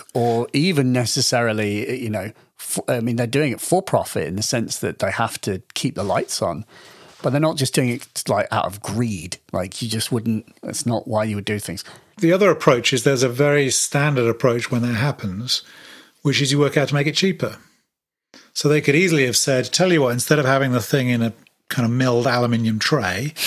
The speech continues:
Speaker 2: let's have it in a milled plastic tray and put some weights in the corner so it feels the same."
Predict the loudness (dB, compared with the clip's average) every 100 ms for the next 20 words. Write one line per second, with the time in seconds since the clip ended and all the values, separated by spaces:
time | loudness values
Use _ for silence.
0 | -6 -8 -18 -8 -4 0 2 2 2 2
1 | 2 0 -4 _ _ _ -2 2 0 -2
2 | 0 0 0 -2 -4 -4 -2 -4 -8 -12
3 | _ _ _ _ -6 -2 0 0 -2 2
4 | 2 2 -2 -4 -4 -2 -2 -2 -4 -4
5 | 0 0 0 -2 -4 -6 -10